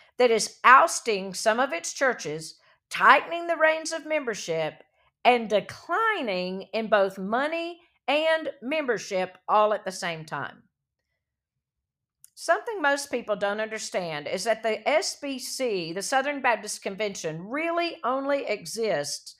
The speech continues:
for three days every year. The rest of the time, it's, um, we have the executive committee of the Southern Baptist Convention that carries out the work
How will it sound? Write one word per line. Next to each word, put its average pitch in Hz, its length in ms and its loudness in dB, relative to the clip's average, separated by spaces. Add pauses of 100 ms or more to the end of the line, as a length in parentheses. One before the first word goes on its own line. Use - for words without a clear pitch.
(280)
for 208 140 2
three 226 500 0
days 180 600 -2
every 180 320 -2
year. 170 440 -6 (640)
The 214 160 2
rest 269 540 2
of 220 160 -4
the 185 80 0
time, 170 640 -4 (1900)
it's, - 540 4
um, 185 420 4
we 240 200 0
have 220 280 2
the 196 80 0
executive 185 580 -6
committee 202 800 -6
of 277 360 4
the 190 100 -2
Southern 170 360 -2
Baptist 147 380 -6
Convention 151 520 -8
that - 140 -10
carries 226 360 0
out 202 180 2
the 170 80 -2
work 175 320 -2